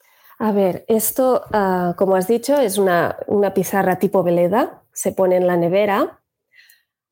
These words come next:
y hay, ah, el espacio para las comidas y para las cenas. Luego hay veintiocho fichas de los diferentes grupos de alimentos que la dieta mediterrá-, mediterránea recomienda comer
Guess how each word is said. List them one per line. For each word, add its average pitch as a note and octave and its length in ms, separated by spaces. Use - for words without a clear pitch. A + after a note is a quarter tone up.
y B3 360
hay, A3 540
ah, F3 520
el F3+ 220
espacio F#3 540
para F3+ 200
las E3 240
comidas C#4 680
y G3+ 80
para F3 200
las E3 220
cenas. E3 480
Luego G#3 240
hay F#3 180
veintiocho G3 560
fichas C#4 680
de G#3+ 160
los G3+ 200
diferentes G#3 420
grupos A3+ 300
de A3+ 80
alimentos A#3 540
que G#3 100
la F#3+ 80
dieta F#3+ 260
mediterrá-, G#3+ 680
mediterránea A3 760
recomienda F3+ 600
comer F#3 440